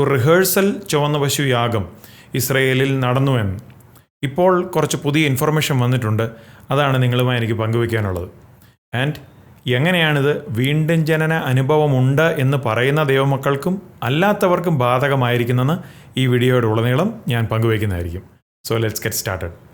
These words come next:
Hello and welcome to our channel Point to Eternity. എൻ്റെ അടുത്ത സമകാലിക സംഭവങ്ങൾ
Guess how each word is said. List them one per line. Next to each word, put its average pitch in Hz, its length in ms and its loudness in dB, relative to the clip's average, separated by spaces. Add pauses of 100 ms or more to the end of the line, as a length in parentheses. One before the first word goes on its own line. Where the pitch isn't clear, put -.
(600)
Hello 165 200 4
and 170 100 2
welcome 165 220 0
to 160 100 2
our 139 160 2
channel 131 240 0 (140)
Point 131 180 0
to 127 160 -2
Eternity. 135 320 0 (420)
എൻ്റെ 123 160 2
അടുത്ത 127 180 -2 (200)
സമകാലിക 139 500 0
സംഭവങ്ങൾ 123 340 -2